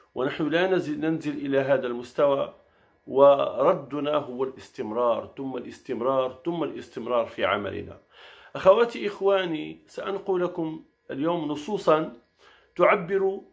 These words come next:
عن اعتراف أبي هريرة بالكذب على الرسول، وهي من نصوص صحيحة، يعتبرونها صحيحة، لا ت-، يصلها أدنى شك.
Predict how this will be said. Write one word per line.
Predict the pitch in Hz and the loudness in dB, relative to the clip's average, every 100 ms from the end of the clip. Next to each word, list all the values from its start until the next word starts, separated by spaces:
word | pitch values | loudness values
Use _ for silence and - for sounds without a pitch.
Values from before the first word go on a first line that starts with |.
| - | 0
عن | 143 196 | 2 2
اعتراف | 185 135 - 190 233 262 202 - - _ 151 | 0 -2 0 0 2 2 0 -6 -20 _ -10
أبي | 151 160 147 | -6 -6 -4
هريرة | 147 175 165 139 135 127 | 0 2 2 2 2 -4
بالكذب | 123 143 139 226 214 175 143 151 - - | -4 -8 -2 2 2 2 -4 -8 -10 2
على | 156 208 | 4 4
الرسول، | 196 190 190 131 104 _ _ _ _ _ _ _ _ _ | 2 -2 -4 -12 -14 _ _ _ _ _ _ _ _ _
وهي | 147 165 180 190 | 2 4 4 4
من | 180 175 - 175 - | 2 -4 -8 -18 -14
نصوص | 156 180 175 208 190 - | 0 0 4 4 4 0
صحيحة، | 190 185 214 190 | 0 2 2 2
يعتبرونها | 180 131 196 175 185 214 208 180 190 | 4 2 0 -2 -2 -2 2 6 6
صحيحة، | 185 170 214 - 147 - - - - _ _ _ | 4 -2 -2 0 -2 -2 -14 -20 -20 _ _ _
لا | 143 185 202 196 196 | 6 8 10 8 4
ت-، | 196 | 0
يصلها | 160 143 151 170 190 214 180 165 190 180 175 - - - 233 | -8 -6 -2 -2 -2 -4 -4 4 4 4 0 -6 -12 -8 -6
أدنى | 175 196 175 | -2 -2 -2
شك. | 180 151 - | -4 -6 -12